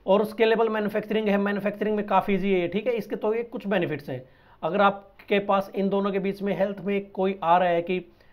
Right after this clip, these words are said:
vaccine में इंट्रा नस्ल और नस्ल vaccine में क्या फ़र्क है, क्या differences है, किसके क्या benefits हैं, तो आप ये कोट कर सकते हो अपना, अपनी next news है ईडब्ल्यूएस कोटा के बारे में।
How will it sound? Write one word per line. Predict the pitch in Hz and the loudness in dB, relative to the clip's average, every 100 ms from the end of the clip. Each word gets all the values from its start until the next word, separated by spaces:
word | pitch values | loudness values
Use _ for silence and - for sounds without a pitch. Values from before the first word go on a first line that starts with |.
| _ - | _ -6
vaccine | 160 175 208 202 | -4 -2 0 0
में | 196 | 2
इंट्रा | 196 190 196 190 180 - | 0 2 0 0 -6 -14
नस्ल | 202 180 208 202 | -8 -4 0 2
और | 196 196 - - - | 2 2 -6 -20 -6
नस्ल | 170 170 196 | -4 0 0
vaccine | 190 202 | 0 -2
में | 202 | 0
क्या | 196 185 | 4 2
फ़र्क | 175 233 202 | 2 0 0
है, | 208 | -2
क्या | 208 180 | 0 -2
differences | 175 170 170 170 | -2 -4 -6 -4
है, | 185 | -4
किसके | 190 - 185 185 | -4 -6 -2 -2
क्या | 180 175 | 2 2
benefits | 170 160 165 170 | 2 0 -4 -4
हैं, | 175 | 0
तो | 170 | 2
आप | 175 | 2
ये | 180 220 - - | 0 -2 -6 -6
कोट | 208 180 - | -2 -2 0
कर | 185 | -2
सकते | 170 - | -2 -2
हो | 143 127 | 0 0
अपना, | 123 113 - _ - _ _ - - | -2 -10 -16 _ -20 _ _ -12 -6
अपनी | 160 233 | -2 0
next | 226 220 233 226 | 0 0 -2 -4
news | 226 220 | 0 2
है | 233 233 | 0 0
ईडब्ल्यूएस | 220 220 226 | 0 2 0
कोटा | - 208 180 | 0 2 2
के | 165 | 2
बारे | 143 127 | 0 0
में। | 113 | -4